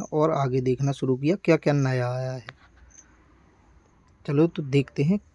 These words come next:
क्या और नया है। फिर मैं यहाँ टाटा के सेक्शन में पहुँचा, टाटा का सर्विस का सामान देखा सब क्या क्या है, क्या क्या नहीं है और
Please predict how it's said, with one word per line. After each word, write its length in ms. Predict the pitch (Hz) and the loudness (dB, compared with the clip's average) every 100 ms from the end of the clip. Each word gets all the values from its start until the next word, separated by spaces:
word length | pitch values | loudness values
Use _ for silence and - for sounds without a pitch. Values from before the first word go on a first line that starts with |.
| - | 0
क्या 160 | 156 147 | 2 4
और 180 | 151 | 4
नया 340 | 143 135 131 123 | 4 2 0 -2
है। 180 | 123 135 _ _ _ _ _ - - _ _ - - _ _ _ - - _ - - _ | -6 -10 _ _ _ _ _ -20 -20 _ _ -20 -20 _ _ _ -20 -20 _ -20 -20 _
फिर 120 | - 143 | 0 2
मैं 160 | 143 | 4
यहाँ 200 | 139 143 | 4 2
टाटा 320 | 135 139 131 | 2 0 0
के 140 | 139 139 | -2 -2
सेक्शन 340 | 147 139 147 | -2 -2 0
में 120 | 147 | 0
पहुँचा, 440 | 139 147 143 160 160 - | 0 -2 -2 -4 -6 -4
टाटा 260 | 147 135 135 | -4 -2 -2
का 120 | 131 | -4
सर्विस 400 | - 131 131 139 | -4 0 0 0
का 120 | - | -4
सामान 400 | 131 139 143 147 | 0 2 4 4
देखा 240 | 147 143 | 2 0
सब 200 | 147 151 - _ - | -4 -4 -6 _ -4
क्या 140 | 135 | -4
क्या 200 | 127 131 | 0 -2
है, 220 | 123 143 156 _ - - - _ | 0 -4 -4 _ -20 -20 -20 _
क्या 140 | - 131 | 0 0
क्या 160 | 139 | 0
नहीं 340 | 127 131 131 165 | 0 2 4 6
है 200 | 156 165 - _ _ _ - _ | 6 2 -2 _ _ _ -20 _
और 280 | - 143 135 | -4 -2 -2